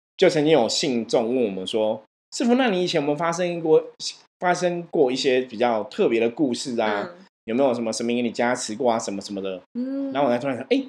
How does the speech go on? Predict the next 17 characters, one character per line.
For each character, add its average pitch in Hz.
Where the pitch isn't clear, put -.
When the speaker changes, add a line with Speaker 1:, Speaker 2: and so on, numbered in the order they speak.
Speaker 1:
我 165
好 165
像 165
有 123
哎， 104
好 160
像 208
有 175
发 165
生 165
过 160
这 151
样 165
的 165
事 170
情。 113
Speaker 2:
嗯。 196